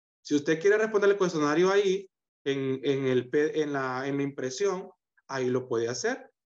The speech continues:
Porque me va a decir que hay que copiar preguntas, que eso no me gusta, que eso es aburrido para mí.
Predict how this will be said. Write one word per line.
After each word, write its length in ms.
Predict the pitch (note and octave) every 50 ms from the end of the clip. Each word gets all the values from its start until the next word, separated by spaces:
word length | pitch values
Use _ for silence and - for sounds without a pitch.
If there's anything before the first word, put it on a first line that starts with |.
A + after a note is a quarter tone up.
| _ _ _ _ _ _ -
Porque 280 | F3 D#3+ D#3+ D#3+ E3+ D#3+
me 140 | D#3+ D#3+
va 140 | E3 E3 E3+
a 40 | F3
decir 380 | F3 F3 F3 - F#3+ F3+ E3+ E3
que 80 | F3
hay 80 | E3+ F3
que 120 | F#3 F3+
copiar 420 | - F3+ E3 - D#3+ C#3+ C#3 C#3 -
preguntas, 1200 | E3 D#3+ E3 D#3+ E3+ G#3+ A3+ A#3 A#3 A3+ A3+ A3 A3 G#3 G#3+ G#3 G#3 G#3 G3+ G3+ G3+ G3+ - -
que 200 | - D#3 D3 D3
eso 200 | D3 C#3+ D3+ C#3+
no 140 | C3 C3 B2+
me 160 | B2+ C3+ C3+
gusta, 640 | C#3+ D#3+ G3 G#3+ G#3+ G#3+ G#3+ G#3+ G#3 G#3 - G3+ F#3+
que 120 | - D#3 D3
eso 200 | D3 - D3+ C#3
es 60 | C#3
aburrido 560 | C#3 C3 C3 C3+ C3+ C3+ B2+ B2+ B2+ B2+ B2+
para 260 | C3+ C3+ C#3 D3 D3+ E3
mí. 380 | F#3 G#3 G#3 G#3 G#3+ A3 -